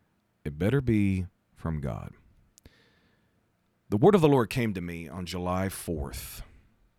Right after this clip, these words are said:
this year, twenty twenty. I was actu-, I was, <laughs> we, we were actually loading the kids, my wife and I were loading the kids up in the car, about to go over to a, a, a, a party,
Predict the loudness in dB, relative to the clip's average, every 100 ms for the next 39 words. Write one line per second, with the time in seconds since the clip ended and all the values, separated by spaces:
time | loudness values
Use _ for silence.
0 | _ _ -4 -4 -2 -4 -6 -6 -4 -4
1 | -4 -6 -6 -8 -12 _ _ _ -20 _
2 | -20 _ _ _ _ _ -6 0 4 4
3 | 4 0 0 0 2 0 0 -2 0 0
4 | 2 0 0 0 0 2 0 0 -4 -2
5 | -4 -4 -4 -2 -2 -2 -2 0 0 -2
6 | -2 -4 -4 -6 -6 -6 -4 -2 -2 -4
7 | -4 -4 -2 -4 -6 -4 -4 -4 -4 -4
8 | -4 -4 -6 -10 -14 -12 -10 -12 -12 -12
9 | -10 -10 -8 -4 -2 -2 -4 -8